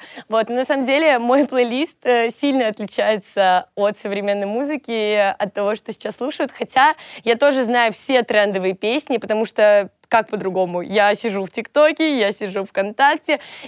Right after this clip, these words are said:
и это не может пройти мимо меня. Но когда я одна, я слушаю либо какие-то грустные, слюнтявые песни про любовь девчачьи, либо двадцать пять семнадцать. По мне не скажешь. Если вы знаете эту группу, если вы знакомы с их творчеством, то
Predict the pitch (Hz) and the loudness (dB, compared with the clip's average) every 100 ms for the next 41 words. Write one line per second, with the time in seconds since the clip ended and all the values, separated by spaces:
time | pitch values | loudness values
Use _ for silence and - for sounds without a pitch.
0 | - 240 254 254 240 262 247 240 233 214 | -6 -2 0 2 0 0 0 -2 -2 -6
1 | - 226 214 208 208 214 202 185 202 226 | -2 -2 -2 -2 -2 0 0 0 0 2
2 | 214 185 - 208 214 240 214 202 214 220 | 2 2 -4 -4 -2 0 0 0 -2 -4
3 | 285 _ - - - 240 277 269 247 233 | -6 _ -20 -8 -4 -2 -2 -2 -2 0
4 | 247 220 233 220 220 202 226 220 226 226 | -2 2 2 2 0 -10 -8 -4 -2 -2
5 | 262 - 240 220 208 208 233 233 226 233 | -4 -2 -2 0 -2 -4 -4 -2 2 2
6 | 233 233 233 254 247 226 233 226 202 285 | 0 -4 -4 -4 -6 -2 -2 -2 -2 0
7 | 269 233 247 220 - 208 202 233 247 240 | 0 -2 -2 -2 -4 -8 -4 -4 0 2
8 | 226 208 202 - _ 208 208 226 226 196 | 2 2 0 -2 _ -8 0 0 -2 -6
9 | 220 - 214 202 208 302 233 226 - - | -6 -4 -6 -4 -4 -6 -10 -12 -18 -20
10 | - - - 226 240 254 233 - 214 320 | -20 -14 -4 -2 0 -2 -2 0 2 2
11 | 277 - - 214 220 240 220 226 226 233 | -2 -6 -6 -4 -4 -4 -4 -2 -2 -2
12 | 214 226 214 226 254 330 262 220 214 226 | -4 -4 -4 -4 -4 -2 0 0 -2 -6
13 | 226 220 220 233 233 240 233 - 214 254 | -4 -2 -2 0 -2 -2 -8 -6 -2 -2
14 | - 320 - 226 214 - 220 226 226 | -2 -10 -6 -6 -6 -4 0 2 2